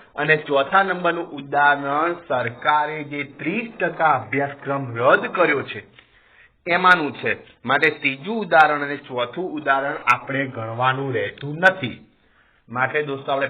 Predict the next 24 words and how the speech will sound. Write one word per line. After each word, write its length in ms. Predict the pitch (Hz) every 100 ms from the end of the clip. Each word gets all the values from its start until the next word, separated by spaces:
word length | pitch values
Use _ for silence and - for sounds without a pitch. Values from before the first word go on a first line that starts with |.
| 131
પહેલું, 580 | 120 120 135 156 190 196 - 135
બીજું 480 | 135 139 131 143 208 196 156
અને 160 | 156 165 -
પાંચમું 460 | 151 147 147 151 110 - _ _ _ _ 135
ઉદાહરણ 440 | 139 143 143 120
ગણી 280 | 113 127 147
કાઢ્યું, 320 | 156 151 277 - - - -
જે 80 | 135 135
થોડાક 240 | 143 143 131
ત્રણેય 320 | 131 143 143
ઉદાહરણ 340 | 135 139 131
લાંબા 360 | 117 123 143 151
કહેવાય, 380 | 156 151 165 - - _
પરંતુ 400 | 143 143 143 147 151 123
આવડી 320 | 127 139 151
જાય 180 | 156 151
એવા 160 | 156 151
છે, 100 | 160 165 165
સૂત્રો 360 | 131 117 156 156
આધારિત 480 | 135 113 127 143 143
જ 100 | 156 151 -
છે. 180 | 165 165 170 127
જો 80 | 139
તમને 340 | 143 139 139